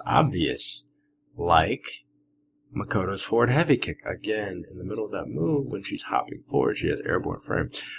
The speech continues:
What this means for her is you can't catch her with a ground throw.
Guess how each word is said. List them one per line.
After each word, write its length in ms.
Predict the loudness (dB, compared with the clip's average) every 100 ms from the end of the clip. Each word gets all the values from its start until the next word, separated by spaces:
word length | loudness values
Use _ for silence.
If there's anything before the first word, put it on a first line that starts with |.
| -12
What 100 | 0
this 180 | 2 4
means 220 | 4 4
for 120 | 0
her 280 | 2 4 4
is 240 | 2 -4 _ -20 _
you 120 | 0
can't 360 | 6 6 6 0
catch 180 | -4 0
her 80 | 0
with 120 | -2
a 20 |
ground 320 | 2 4 4 0
throw. 300 | -4 -4